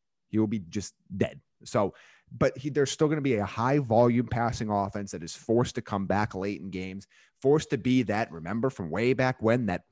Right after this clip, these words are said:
backdoor Burrow conversation we had many months ago. That means they're throwing it a bunch. And Ja'Marr Chase is gonna get a high target volume. He's got, he,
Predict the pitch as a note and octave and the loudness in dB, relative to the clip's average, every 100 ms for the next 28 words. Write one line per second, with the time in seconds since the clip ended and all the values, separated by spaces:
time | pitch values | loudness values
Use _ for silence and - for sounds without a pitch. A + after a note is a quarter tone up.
0 | _ G#2 G#2+ B2 _ _ A2+ A2 G#2 F#2 | _ 0 0 -2 _ _ 0 2 2 0
1 | F#2+ G#2+ G#2+ G#2+ G#2 G#2 G2 F2+ - G#2 | 0 2 2 0 -2 -6 -8 -8 -6 -6
2 | - F#2+ F#2 G2 G2 F2 E2+ G#2 A#2+ B2 | -6 -12 -8 -8 -8 -8 -4 -4 -4 -4
3 | B2 C3 D#3+ _ _ - - D3 D#3+ D3 | 0 0 -2 _ _ -10 -8 -4 -4 -4
4 | C3+ D3 C#3+ C3 B2+ G#2+ C#2 - _ _ | -2 -2 -2 -2 -2 -2 -6 -18 _ _
5 | - F2+ A2 B2+ A#2+ A#2 A#2 G#2+ G#2 F#2+ | -12 -6 -2 -2 -2 -6 -6 -8 -4 -4
6 | C#2 - G2 A#2 A#2 B2 C#3 G#2 A#2 A2+ | -4 -4 -2 -2 2 2 2 0 2 2
7 | A2+ A2 F2 - G2 G2+ G2 | 0 -6 -10 -8 -6 -6 -10